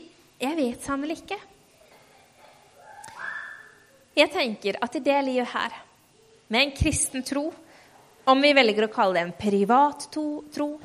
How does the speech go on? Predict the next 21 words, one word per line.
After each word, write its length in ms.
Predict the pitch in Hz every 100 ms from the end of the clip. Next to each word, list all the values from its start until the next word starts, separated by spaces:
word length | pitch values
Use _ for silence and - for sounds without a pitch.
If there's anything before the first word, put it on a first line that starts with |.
| 202
en 120 | 208
skjermetro, 680 | - 269 254 202 208 - 285
den 140 | 208 202
er 100 | 214
bare 360 | 262 220 196 220
min, 440 | 220 226 285 311 294 _ - -
eller 220 | 254 285
en 120 | 240 240
du 60 | 262
deler 300 | 247 196 190
med 160 | 208
en 200 | 220 240 262
eller 160 | 247 254
to, 300 | 254 254 277 285 - _ _
eller 260 | - 240 247
om 80 | 254
du 60 | 262
er 160 | 233 214
en 100 | 220
såkalt 380 | 208 196 220 220
superkristen, 1000 | - 208 190 208 202 - 233 - -